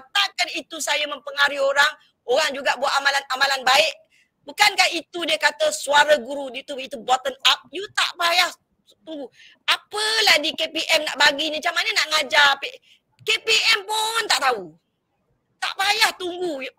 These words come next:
Tak payah tunggu Aisyah ke orang J-, P P M, J P. Kita kena proaktif. Buat kajian tindakan, tujuannya untuk memanfaatkan orang lain.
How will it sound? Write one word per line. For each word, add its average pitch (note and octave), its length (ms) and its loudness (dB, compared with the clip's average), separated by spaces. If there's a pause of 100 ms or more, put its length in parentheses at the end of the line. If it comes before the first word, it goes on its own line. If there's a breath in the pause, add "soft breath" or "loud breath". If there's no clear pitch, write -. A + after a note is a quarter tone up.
(240)
Tak F4 240 -4
payah F#4+ 160 4
tunggu D#4+ 240 -8
Aisyah D4 560 0
ke D#4 80 -10
orang D4+ 240 0
J-, C4 160 -16
P - 160 -16
P C4+ 60 -20 (100)
M, C#4 80 -10
J D4 80 -10
P. C4+ 80 -12 (320 loud breath)
Kita A4 800 -4
kena D#4+ 400 -6
proaktif. - 800 -10 (1080)
Buat D4+ 320 -6
kajian D4 240 -2
tindakan, B3+ 640 -2
tujuannya F4 560 -4 (160)
untuk D#4+ 400 -8
memanfaatkan E4+ 1040 -2 (160)
orang C4+ 240 -4
lain. G#3 280 -10